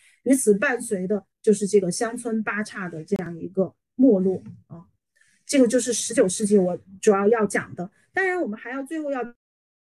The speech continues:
讲，哦，我都讲了一个小时了，这个杨老师，这个时间，呃，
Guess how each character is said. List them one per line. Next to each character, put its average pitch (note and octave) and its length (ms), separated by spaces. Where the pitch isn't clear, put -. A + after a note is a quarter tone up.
讲， - 120
哦， C4 100
我 A3+ 60
都 C#4 100
讲 G#3+ 160
了 A3 80
一 A3+ 60
个 D4+ 100
小 G#3 140
时 - 180
了， A#3 200
这 C4+ 80
个 A3 200
杨 C4 120
老 D#4 60
师， C#4 200
这 - 140
个 C4 100
时 B3+ 160
间， D4 240
呃， G#3+ 280